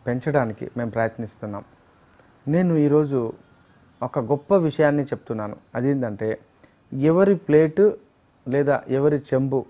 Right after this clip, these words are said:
కార్యక్రమానికి స్వాగతం, ఇలా చెప్పొచ్చు. అంటే, రానున్న రోజులలో మనం ఏం చేయాలంటే, ఒకప్పుడు మన ఫ్రెండ్స్ యొక్క బట్టలు కావచ్చు,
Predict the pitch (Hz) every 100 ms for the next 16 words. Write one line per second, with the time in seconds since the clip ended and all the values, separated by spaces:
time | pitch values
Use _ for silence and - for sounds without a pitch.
0 | - 123 127 127 120 117 147 - 113 101
1 | 98 - _ _ _ _ _ _ - 143
2 | 131 113 - 104 - _ - 139 156 135
3 | - _ _ _ _ 127 127 151 175 151
4 | 135 131 131 120 127 120 120 120 123 123
5 | 110 107 131 185 240 - _ _ _ 160
6 | 175 175 196 180 160 - 151 151 160 147
7 | 143 127 120 139 127 127 123 - 123